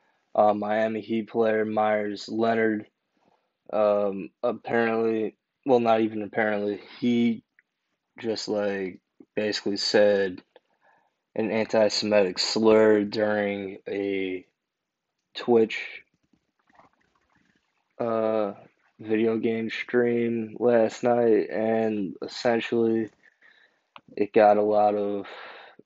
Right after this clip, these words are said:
like, retweets and shit like that, and now he's gonna have to be away from sport that gives him a livelihood just because he basically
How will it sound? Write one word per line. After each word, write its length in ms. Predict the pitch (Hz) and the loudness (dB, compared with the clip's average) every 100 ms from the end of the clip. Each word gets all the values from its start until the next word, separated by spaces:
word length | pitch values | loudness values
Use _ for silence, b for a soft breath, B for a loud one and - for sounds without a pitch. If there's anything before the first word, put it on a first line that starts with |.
| _ _ _ _ | _ _ _ _
like, 320 | 110 98 92 | -10 -6 -6
retweets 880 | - 107 104 101 - 104 107 110 - | -6 -8 -8 -10 -4 -2 0 -2 -8
and 420 | 98 95 90 - | -6 -6 -8 -12
shit 240 | - 123 92 | -4 -2 0
like 220 | 98 - | -2 -6
that, 460 | - 101 101 98 | -10 -10 -10 -12
and 380 | - 87 82 73 - _ _ _ _ _ _ _ _ - | -14 -16 -16 -20 -20 _ _ _ _ _ _ _ _ -6
now 380 | 139 123 123 117 | 4 6 6 6
he's 260 | 127 120 - | 2 0 0
gonna 160 | 131 | 2
have 140 | 120 120 | 2 0
to 40 | |
be 140 | 117 | 0
away 320 | 117 110 120 120 | 2 6 4 4
from 760 | - 117 117 113 113 110 - _ b b b - - - - - - - - - - | -2 0 2 2 0 -6 -12 _ b b b -20 -20 -20 -20 -20 -20 -20 -20 -20 -10
sport 520 | - - 147 147 135 - 120 | -8 -6 -2 0 0 -2 4
that 320 | 120 117 110 - - _ _ _ - - | 4 4 2 -4 -20 _ _ _ -12 0
gives 280 | 139 117 | 2 2
him 120 | 131 117 | -2 0
a 40 | |
livelihood 840 | 110 113 123 113 113 120 117 117 | 4 6 6 2 -4 0 -2 -2
just 280 | 113 120 - | -4 -6 -6
because 400 | 139 131 127 113 | -6 2 2 2
he 160 | 123 113 | -2 -6
basically 760 | 110 110 107 110 107 107 98 | 0 0 0 -4 -4 -4 -6